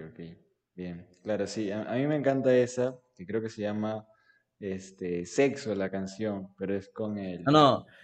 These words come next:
Speaker 2: es este, bueno, sí, sí, no. S X O, eh, es
Speaker 1: Ah, ok.
Speaker 2: este,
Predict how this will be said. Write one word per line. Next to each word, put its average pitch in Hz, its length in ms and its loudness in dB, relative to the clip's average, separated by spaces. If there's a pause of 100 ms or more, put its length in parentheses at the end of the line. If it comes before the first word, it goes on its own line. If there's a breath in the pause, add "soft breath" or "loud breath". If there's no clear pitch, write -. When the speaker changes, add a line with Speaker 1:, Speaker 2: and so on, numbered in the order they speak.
(140 loud breath)
Speaker 2:
es 135 240 4
este, 123 400 2
bueno, 160 200 8
sí, 131 360 4
sí, 185 240 4
no. 131 360 0 (560)
S 143 280 4
X 139 300 -2
O, 123 380 2 (180)
eh, 113 540 4
es 113 140 2
Speaker 1:
Ah, 110 180 6
ok. 113 140 0
Speaker 2:
este, 117 480 2